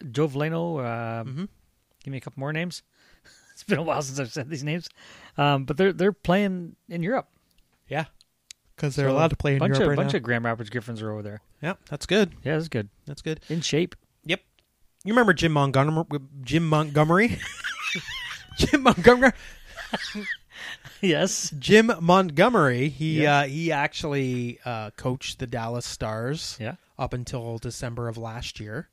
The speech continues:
Speaker 1: Yep.
Speaker 2: Um, he was fired last December, but he has since been rehired as an assistant coach for the Saint Louis Blues, uh, this past Wednesday.
Speaker 1: Right.
Speaker 2: Uh, he's went through counseling for alcohol abuse. He's
Speaker 1: Mm-hmm.
Speaker 2: really taken control of, uh,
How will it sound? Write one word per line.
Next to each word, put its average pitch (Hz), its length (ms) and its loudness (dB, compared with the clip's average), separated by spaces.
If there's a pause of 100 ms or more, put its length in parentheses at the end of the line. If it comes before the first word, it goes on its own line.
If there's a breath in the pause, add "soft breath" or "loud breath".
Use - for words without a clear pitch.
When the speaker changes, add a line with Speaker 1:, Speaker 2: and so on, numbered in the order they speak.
Speaker 1:
Yep. 123 160 -6 (540 soft breath)
Speaker 2:
Um, 127 880 -4 (600)
he 165 140 -2
was 160 160 0
fired 151 300 0
last 143 280 0
December, 127 600 -2 (360 soft breath)
but 123 140 -4
he 131 120 -6
has 120 180 -6
since - 540 -8
been 131 200 -2
rehired 131 640 0
as 120 140 -4
an 123 120 -6
assistant 131 400 -4
coach 123 200 0
for - 100 -14
the 117 80 -8
Saint 117 240 -8
Louis 110 200 -8
Blues, 117 460 -6 (380 soft breath)
uh, 120 160 -4
this 117 160 -10
past 120 300 -6
Wednesday. 120 580 -6 (200 loud breath)
Speaker 1:
Right. 107 160 -6
Speaker 2:
Uh, 127 200 -2
he's 120 260 -8
went 127 200 -4
through 131 160 -8
counseling 131 500 -4
for 131 100 -6
alcohol 120 460 -6
abuse. 113 480 -10 (260 soft breath)
He's 123 160 -10
Speaker 1:
Mm-hmm. 117 100 -8
Speaker 2:
really 131 360 -2
taken 123 420 -8
control 117 600 -4
of, 113 260 -6
uh, 113 260 -6